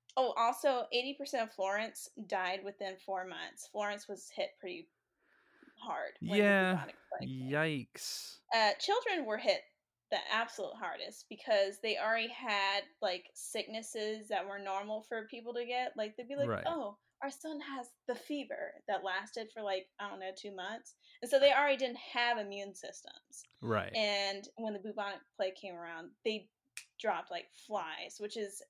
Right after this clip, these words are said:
Speaker 1: absolutely heartbreaking to think that, you know, as a parent, you can't protect your child from whatever this thing is.
Speaker 2: Right.
Speaker 1: And,
Speaker 2: Ugh.
Speaker 1: you know,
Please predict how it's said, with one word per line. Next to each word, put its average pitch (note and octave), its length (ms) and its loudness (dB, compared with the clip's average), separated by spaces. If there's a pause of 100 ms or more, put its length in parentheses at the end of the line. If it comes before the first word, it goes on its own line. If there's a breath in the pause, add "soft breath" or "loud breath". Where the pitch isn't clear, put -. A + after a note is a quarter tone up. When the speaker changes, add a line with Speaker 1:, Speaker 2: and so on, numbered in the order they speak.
Speaker 1:
absolutely A3+ 520 2
heartbreaking F3+ 720 -4
to F3+ 160 0
think F#3+ 280 -6
that, F3 260 0 (580 loud breath)
you A#3 120 -6
know, F#3 260 0
as G#3 180 2
a G3+ 40 -8
parent, G3+ 520 -2
you G3 100 -12
can't - 320 -4
protect - 380 -4
your G#3 80 -8
child D#3+ 580 -6
from F3 340 -8 (160)
whatever F3+ 400 -2
this E3 160 -10
thing - 200 -18 (200)
is. - 160 -16 (360 soft breath)
Speaker 2:
Right. G2+ 340 -4 (400)
Speaker 1:
And, A#3 580 4 (140)
Speaker 2:
Ugh. G#2 120 -4 (400 soft breath)
Speaker 1:
you C#4+ 100 -2
know, A3 380 2